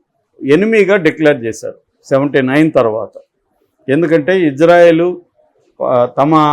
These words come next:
సోదరులైన అరబ్బుల మీద దాడి చేస్తున్నారు, అరబ్బుల్ని హింసిస్తున్నారు కాబట్టి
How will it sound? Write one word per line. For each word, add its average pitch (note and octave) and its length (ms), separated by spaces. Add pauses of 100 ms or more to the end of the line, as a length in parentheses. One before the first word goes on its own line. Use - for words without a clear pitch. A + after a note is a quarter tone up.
(340)
సోదరులైన D3 920 (240)
అరబ్బుల D#3 400
మీద C#3+ 420 (400)
దాడి C3+ 260
చేస్తున్నారు, C3 760
అరబ్బుల్ని C#3+ 420
హింసిస్తున్నారు C3 760
కాబట్టి A#2 460